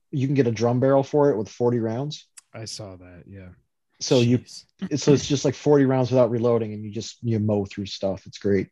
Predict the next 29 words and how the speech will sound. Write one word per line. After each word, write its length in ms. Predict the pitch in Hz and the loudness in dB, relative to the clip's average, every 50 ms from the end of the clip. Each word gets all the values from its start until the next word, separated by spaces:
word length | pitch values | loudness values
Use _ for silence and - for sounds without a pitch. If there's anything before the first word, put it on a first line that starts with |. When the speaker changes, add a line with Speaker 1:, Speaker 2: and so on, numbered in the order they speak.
| _ _ _ _ _ _ _ _ - | _ _ _ _ _ _ _ _ -20
Speaker 2:
That's 160 | 107 101 - | -20 -20 -18
awesome. 400 | 90 87 90 - - 85 90 _ _ _ _ _ _ _ - | -20 -20 -20 -20 -20 -20 -20 _ _ _ _ _ _ _ -8
Speaker 3:
I'm 220 | - 131 139 156 | -6 -6 -2 0
going 340 | 160 151 135 127 120 113 113 - _ _ _ | 2 2 2 2 0 -2 -8 -12 _ _ _
all 380 | - 123 120 123 127 123 120 120 | -2 0 2 2 2 2 0 0
in 460 | 120 117 110 107 107 104 104 104 - - | -2 -2 -2 -4 -6 -8 -10 -12 -12 -10
and 340 | 120 107 104 101 101 95 - | -10 -10 -8 -10 -12 -12 -12
trying 260 | - - 120 110 107 | -8 -6 -6 -6 -6
to 60 | 107 | -8
get 240 | 101 104 113 104 - - | -8 -8 -8 -10 -10 -10
the 300 | 110 110 104 101 98 95 - _ _ _ _ | -10 -8 -8 -8 -10 -12 -16 _ _ _ _
stake, 580 | - - - - 120 117 117 120 - - - _ _ _ _ _ _ _ _ _ _ _ _ _ _ _ _ _ _ _ _ _ _ _ - | -6 -6 -4 -2 -2 -2 -2 -4 -8 -12 -16 _ _ _ _ _ _ _ _ _ _ _ _ _ _ _ _ _ _ _ _ _ _ _ -14
uh, 180 | 117 110 107 104 | -10 0 6 8
Speaker 1:
Oh, 200 | 147 147 139 120 | 10 10 10 10
Speaker 3:
the, 100 | 104 107 - | 6 2 4
Speaker 1:
yeah. 280 | 139 127 120 - - - | 4 6 6 6 4 0
Speaker 3:
the 140 | - - 113 | -4 -8 -6
better 540 | 98 - 110 104 107 113 117 117 117 117 120 | -4 -2 -2 -2 -2 -2 -2 -2 -2 -4 -6
Magnum. 680 | 120 131 120 117 117 117 120 123 120 120 120 120 113 117 _ _ _ _ _ _ _ _ - _ _ - | -6 -4 -2 -2 -2 -4 -4 -4 -6 -4 -6 -8 -10 -14 _ _ _ _ _ _ _ _ -20 _ _ -6
Speaker 1:
So 360 | - - 160 156 147 143 139 | 2 4 6 8 8 8 8
Speaker 3:
But 60 | 139 135 | 8 6
holy 360 | 156 160 147 113 101 98 101 98 | 6 4 0 -2 -4 -8 -14 -18
moly. 800 | 98 107 117 120 127 135 143 143 151 160 165 156 131 110 143 135 | -18 -16 -12 -12 -10 -8 -6 -2 0 2 2 2 2 0 4 6
Speaker 1:
that's 220 | 147 151 139 131 | 8 8 8 8
a 40 | 143 | 6
Speaker 3:
I'm 80 | 135 127 | 6 8
Speaker 1:
lot 180 | 120 117 110 | 8 8 6
of 60 | 113 104 | 6 4
Speaker 3:
still, 100 | 107 | 2